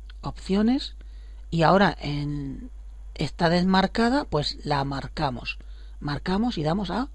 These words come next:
aceptar. ¿De acuerdo? Lo que ocurre es que un impreso de esta forma, pues queda un poquito, un poquito feo, ¿vale?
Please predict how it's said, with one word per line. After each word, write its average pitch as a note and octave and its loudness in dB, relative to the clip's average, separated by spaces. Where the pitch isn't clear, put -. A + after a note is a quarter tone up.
aceptar. C3 -6
¿De E3 2
acuerdo? G3 4
Lo G3+ 10
que G#3 8
ocurre A3+ 10
es - 0
que - 0
un G#3 6
impreso G3+ 4
de F#3+ 4
esta F3+ 2
forma, F#3 2
pues D3 -4
queda D#3 0
un D#3 0
poquito, C#3 -2
un A2+ -10
poquito B2+ -6
feo, A2 -8
¿vale? F#3+ -2